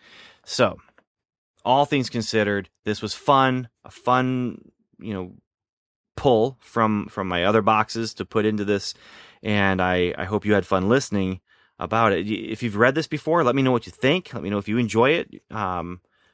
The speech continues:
maybe I'm missing something, but, uh, this is not as funny as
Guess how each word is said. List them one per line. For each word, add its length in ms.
maybe 240
I'm 120
missing 300
something, 540
but, 440
uh, 160
this 220
is 140
not 240
as 160
funny 420
as 600